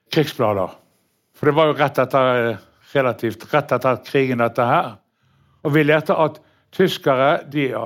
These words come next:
hadde bare tre ord som de brukte. Det var Achtung, Donnerwetter og Schweinehund.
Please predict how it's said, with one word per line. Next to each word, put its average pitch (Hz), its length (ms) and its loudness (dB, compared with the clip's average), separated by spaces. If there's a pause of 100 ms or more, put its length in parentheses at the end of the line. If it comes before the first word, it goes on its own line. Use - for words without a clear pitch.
(100)
hadde 127 280 0
bare 127 260 0
tre 131 400 -2
ord 127 280 -6
som 117 160 -6
de 113 80 -2
brukte. 120 600 -2 (1300)
Det 135 120 2
var 135 280 0 (440)
Achtung, 185 640 0 (1500)
Donnerwetter 160 880 0 (1080)
og 147 120 2
Schweinehund. 127 1120 -2